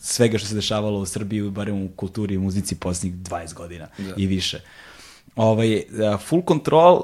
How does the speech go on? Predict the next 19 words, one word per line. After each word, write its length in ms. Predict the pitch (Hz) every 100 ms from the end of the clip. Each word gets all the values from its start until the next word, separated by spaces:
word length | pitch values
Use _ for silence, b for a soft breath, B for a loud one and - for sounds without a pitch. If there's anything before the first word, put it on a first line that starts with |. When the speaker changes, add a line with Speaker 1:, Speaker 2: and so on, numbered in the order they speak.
| -
Speaker 1:
a, 540 | 120 120 120 120 107 -
više 320 | 120 131 -
nije 200 | 135 135
bio 160 | 139 143
Metropolis, 600 | 139 - 127 139 120 -
to 100 | 104
je 60 |
bio 180 | 101 110
B 140 | 113 110
devedeset 360 | 110 110 110
dva, 120 | 117
ali 160 | 110 87
tako? 320 | 98 113 117 b b b b _ _ _ _ _ -
Speaker 2:
Da. 260 | 104 104 B B B B B B B
Pa 280 | - 120 120
mi 120 | 127
smo 160 | 139 143
kroz, 380 | 143 135 120 123
e, 240 | 131 123